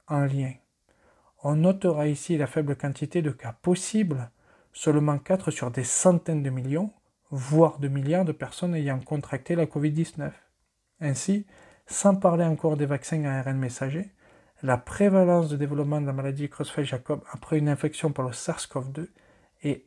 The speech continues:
infinitésimalement faible. Le sars cov deux dans son ensemble est une chose, les vaccins A R N messagers en sont une autre. Peuvent-ils conduire au développement de la maladie Creutzfeldt-Jakob ?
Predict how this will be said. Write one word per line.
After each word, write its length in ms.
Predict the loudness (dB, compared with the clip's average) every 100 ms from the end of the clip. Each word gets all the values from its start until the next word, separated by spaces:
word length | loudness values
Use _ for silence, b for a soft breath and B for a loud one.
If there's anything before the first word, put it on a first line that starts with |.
| 4
infinitésimalement 2250 | 4 2 0 0 2 4 2 0 _ 0 0 0 0 2 2 2 2 0 0 0 -2 -8 _ _ _
faible. 800 | -20 -20 0 4 4 2 -4 -6 _ _ _ _ _ _ _ _ _ _ _ _ -20 _ _ _ b b b b b b -2
Le 120 | -2
sars 320 | 4 2 2
cov 160 | -2 2
deux 140 | 2
dans 120 | 2
son 180 | -2 -4
ensemble 420 | -4 0 2 2
est 160 | 0 0
une 100 | -2
chose, 400 | -4 -8 -8 _ _ _ -6
les 120 | -2
vaccins 380 | -2 -2 -2 0
A 60 |
R 80 | 0
N 100 | -2
messagers 480 | -4 -2 -2 2 2
en 100 | 2
sont 200 | -2 -4
une 180 | -4 -6
autre. 260 | -8 -16 _ _ b b b b _
Peuvent-ils 540 | 4 6 6 4 -2 -2
conduire 380 | 0 2 2 2
au 60 |
développement 500 | 2 0 -2 -2 -2
de 40 | 0
la 80 |
maladie 320 | 0 0 -2 -4
Creutzfeldt-Jakob ? 720 | -6 -6 -6 -4 -6 -10